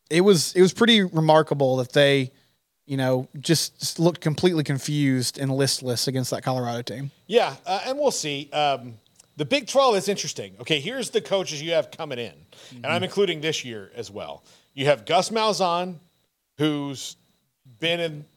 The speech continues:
Speaker 2: coached a national title game
Speaker 1: Yes.
Speaker 2: and, and coordinated in, in one as well. So you have Deion Sanders and you have Kyle Whittingham. And I'm not even throwing in Kenny Dillingham, who I think is gonna be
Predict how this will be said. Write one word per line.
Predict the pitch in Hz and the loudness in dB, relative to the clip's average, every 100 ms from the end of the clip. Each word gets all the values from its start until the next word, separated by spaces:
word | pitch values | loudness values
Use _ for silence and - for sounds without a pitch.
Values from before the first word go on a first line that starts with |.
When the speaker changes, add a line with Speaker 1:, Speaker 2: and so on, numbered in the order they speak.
| _ | _
Speaker 2:
coached | - 175 170 | 0 2 2
a | 160 | -4
national | 160 147 139 | -4 -4 -4
title | 143 123 | -4 -4
game | 107 113 139 - | -8 -14 -16 -12
Speaker 1:
Yes. | 120 85 - | -8 -8 -6
Speaker 2:
and, | 143 143 | -6 -6
and | 143 135 147 _ | -10 -10 -16 _
coordinated | - 190 156 139 131 113 | 2 4 4 -4 -6 -10
in, | 113 - - | -12 -14 -8
in | 123 117 113 _ | -6 -6 -12 _
one | 123 117 | -4 -4
as | 107 104 | -4 -8
well. | 82 87 - _ - - - | -10 -10 -16 _ -20 -20 -8
So | - 156 135 131 127 - _ _ _ | 0 2 2 0 -6 -12 _ _ _
you | 143 143 | -4 0
have | 135 120 | 0 -2
Deion | 147 190 247 220 | -4 -2 0 0
Sanders | - 220 190 160 123 131 - - - - | -2 0 0 0 -4 -8 -10 -14 -18 -6
and | 143 | 0
you | 165 | 0
have | 156 | -2
Kyle | - 190 180 160 | -2 4 4 2
Whittingham. | 165 139 95 76 - - - - | -4 -6 -14 -20 -20 -20 -10 -4
And | 214 | -2
I'm | |
not | 320 277 - | 0 -2 -2
even | 220 208 170 | -4 -2 -4
throwing | - 226 277 233 | -2 2 4 2
in | 175 | 0
Kenny | - 185 | -4 -6
Dillingham, | 160 180 180 139 135 | -2 0 0 -2 -8
who | 131 | -2
I | 151 | -2
think | 147 147 | -2 -6
is | 135 | -6
gonna | 143 120 | -8 -8
be | 127 120 113 | -10 -10 -12